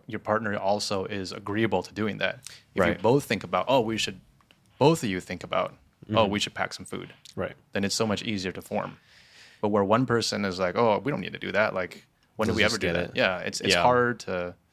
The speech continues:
Speaker 2: That's true.
Speaker 1: Yeah.
Speaker 2: Yeah, I guess it's just, like, food is just one thing where I do spend, I do spend a lot of,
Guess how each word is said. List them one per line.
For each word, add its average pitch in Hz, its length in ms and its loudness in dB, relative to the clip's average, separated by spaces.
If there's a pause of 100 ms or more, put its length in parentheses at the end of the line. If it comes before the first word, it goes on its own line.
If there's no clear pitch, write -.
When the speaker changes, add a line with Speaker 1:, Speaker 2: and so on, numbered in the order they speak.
(160)
Speaker 2:
That's 104 220 2
true. 92 380 0 (180)
Speaker 1:
Yeah. - 200 -16 (920)
Speaker 2:
Yeah, 110 360 6 (100)
I 123 160 4
guess 160 200 2
it's 190 120 -2
just, 180 180 -4
like, 131 140 6
food 147 240 4
is 147 100 4
just 127 160 0
one 104 220 4
thing 92 340 2
where 87 440 2 (1600)
I 98 480 4 (440)
do 117 220 8
spend, 123 440 4
I 113 60 4
do 123 140 2
spend 170 240 2
a 135 60 6
lot 104 180 6
of, 92 160 -2